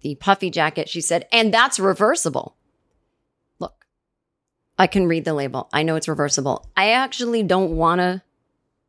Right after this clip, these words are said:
wear it as a reversible jacket. I, the inside of it is just all dark blue. I'm, I'm going to wear it with the pattern on the outside.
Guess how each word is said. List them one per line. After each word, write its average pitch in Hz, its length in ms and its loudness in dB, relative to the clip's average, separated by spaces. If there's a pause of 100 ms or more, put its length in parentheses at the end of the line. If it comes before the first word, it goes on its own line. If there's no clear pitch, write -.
(280)
wear 180 320 4
it 285 300 0 (360)
as 226 220 2
a 247 40 -2
reversible 233 500 -2
jacket. 240 400 0
I, 190 420 2 (720)
the 185 160 2
inside 202 320 4
of 190 80 -2
it 180 60 0
is 160 120 -4
just 156 160 -8
all 165 160 4
dark 160 280 -2
blue. 180 180 0
I'm, 202 240 2 (100)
I'm 190 160 4
going 196 280 2
to 190 80 2
wear 165 260 0
it - 140 -4 (640)
with 175 160 0
the 170 80 -2
pattern 170 400 2
on 165 120 -2
the 160 100 -4
outside. 160 420 -4